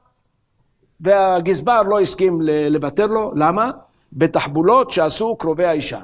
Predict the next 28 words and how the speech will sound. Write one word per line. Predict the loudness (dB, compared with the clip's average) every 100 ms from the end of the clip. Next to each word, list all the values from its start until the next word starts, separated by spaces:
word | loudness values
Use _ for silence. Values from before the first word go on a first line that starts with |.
| -18 _
כי | -14
קרובי | -8 -2 0
האישה | 2 0
שם | 0 0 2
גם | 0 0
כן | -2
מצד | 0 0
שני | 0 -2
לחצו | -2 -2 0 2
על | 2
הגזבר, | 0 -2 2 2 0 -14 -20 -20 -20
שלא | -6 0 2 2 0 -4 -12 -18 -2 2
יוותר | 2 2 2
לו | 4 4 2 -2
כהוא | 2 4
זה, | 4 0 -2 -10 -6
ויותר | 2 4 4 2 2
מזה, | 0 -4 -8 -16 _ _ _ _
אדרבה, | 0 2 4 2 2 0 -6 -18 _ _ 2
איימו | 6 8 8 6 2 0 -6 -20 _ _
שאם | -8 -4 0 2 4 4 4
יעבור | 4 4 6 6 6 6
אפילו | 2 2 2 4 4 2
שעה, | 4 4 6 4 2 0
שעה | 2 4 4 4
אחת | 2 0 0
מן | -2
הזמן | -2 0 2 2